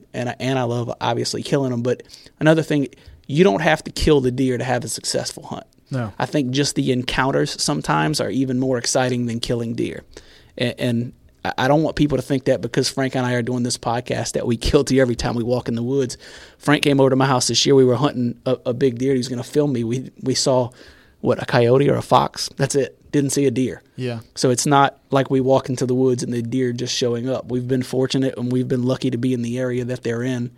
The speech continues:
Speaker 2: Yeah.
Speaker 1: and have, have been able to connect. So
Speaker 2: Well, I remember, I remember last year you saying, when, when did you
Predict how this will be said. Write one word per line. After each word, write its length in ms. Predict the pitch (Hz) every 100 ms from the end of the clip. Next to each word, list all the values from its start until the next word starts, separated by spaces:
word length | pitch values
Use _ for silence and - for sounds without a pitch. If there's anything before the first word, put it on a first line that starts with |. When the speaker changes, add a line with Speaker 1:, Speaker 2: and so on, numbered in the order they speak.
| - -
Speaker 2:
Yeah. 200 | 131 120 - -
Speaker 1:
and 120 | 127
have, 200 | 117 117 - -
have 140 | 127
been 140 | 120 139
able 240 | 127 127
to 80 | 127
connect. 460 | - 131 131 - -
So 280 | 117 117 120 - - -
Speaker 2:
Well, 120 | 165
I 40 |
remember, 380 | 285 156 123 123 113
I 60 | 135
remember 240 | 214 151
last 380 | 107 117 180 -
year 140 | 117
you 140 | 110 117
saying, 600 | - 131 127 123 113 110
when, 640 | 135 139 127 147 185 214 143
when 160 | 190
did 160 | 226 190
you 240 | 175 143